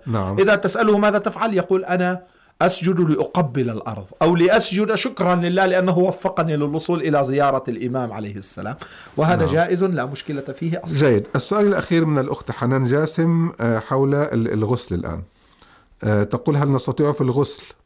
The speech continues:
Speaker 1: غسل الرأس والرقبة ثم بنية الغسل نغمس جميع الجسم تحت الماء؟"
Speaker 2: إذا كان الغسل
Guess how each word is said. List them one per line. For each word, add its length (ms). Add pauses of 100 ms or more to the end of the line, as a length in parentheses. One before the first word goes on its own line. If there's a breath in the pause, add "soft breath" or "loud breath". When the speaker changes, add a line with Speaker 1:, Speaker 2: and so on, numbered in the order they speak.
(480 soft breath)
Speaker 1:
غسل 260
الرأس 400
والرقبة 540 (560 soft breath)
ثم 400
بنية 540
الغسل 600 (420)
نغمس 420
جميع 460
الجسم 440
تحت 280
الماء؟" 380 (340)
Speaker 2:
إذا 240
كان 320
الغسل 640